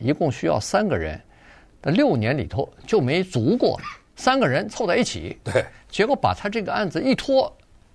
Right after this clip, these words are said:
Speaker 1: 拖到二零二二年了，好像。拖到二零二二年呢，
Speaker 2: <laughs> 对，是。
Speaker 1: 这个委员会做出一个决定来，通知他，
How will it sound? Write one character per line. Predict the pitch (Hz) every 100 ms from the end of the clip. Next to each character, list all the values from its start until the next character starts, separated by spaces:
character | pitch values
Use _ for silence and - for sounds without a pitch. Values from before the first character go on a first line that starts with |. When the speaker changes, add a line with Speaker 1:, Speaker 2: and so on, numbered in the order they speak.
| - - - -
Speaker 1:
拖 | - 180
到 | 117 - - - -
二 | - -
零 | 131 147 170 190 -
二 | 208
二 | 208 254
年 | 110 73
了， | 73
好 | - -
像。 | 73 - - - - - - - -
拖 | 190
到 | - -
二 | 202
零 | 143 165
二 | - -
二 | 165 175
年 | 110 110
呢， | 131 123
Speaker 2:
<laughs> | 120
对， | 120
是。 | - 110 - -
Speaker 1:
这 | 220
个 | 185
委 | 156 143
员 | 117 120
会 | 185 247 165 - - _ _
做 | - 170
出 | - 156
一 | 151
个 | 135 135 117
决 | - 120
定 | 123 139
来， | 104 98 - - - - - - - -
通 | 156
知 | 147
他， | 135 131